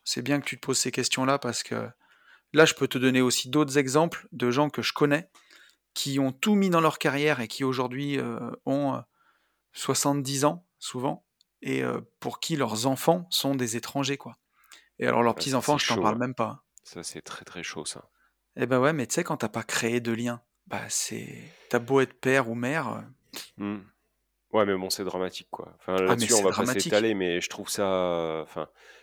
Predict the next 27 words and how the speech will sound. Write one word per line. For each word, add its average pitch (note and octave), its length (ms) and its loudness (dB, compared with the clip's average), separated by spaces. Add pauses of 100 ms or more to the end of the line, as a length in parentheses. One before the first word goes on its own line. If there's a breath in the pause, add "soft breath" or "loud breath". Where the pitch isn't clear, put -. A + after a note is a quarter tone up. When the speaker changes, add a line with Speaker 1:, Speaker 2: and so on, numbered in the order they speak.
(120 soft breath)
Speaker 2:
c'est G2+ 140 -6
plus - 240 -12
que G#2+ 80 -2
dramatique, F#2 460 -4
quoi. D#2 180 -8
C'est, D#2 360 -10
Speaker 1:
Vaut A#2 140 -2
Speaker 2:
c'est B2 60 -4
Speaker 1:
mieux B2 100 4
pas G#2 120 4
faire G2 180 2
de - 40 -4
Speaker 2:
l'égoïsme - 120 4
à F2+ 80 4
Speaker 1:
gosse, F#2 80 2
hein. F2 80 -4
Speaker 2:
l'état F#2 120 4
pur. - 320 -2
Ouais, E2+ 140 2
Speaker 1:
Ouais, - 20 2
Speaker 2:
voilà. C#3 120 2
Speaker 1:
ouais, C#3 180 -2
Speaker 2:
Mm, D#3 100 -14
Speaker 1:
complètement. C3 440 -6
Speaker 2:
c'est - 20 -10
ça. - 240 -12
Speaker 1:
C'est, A2+ 440 -8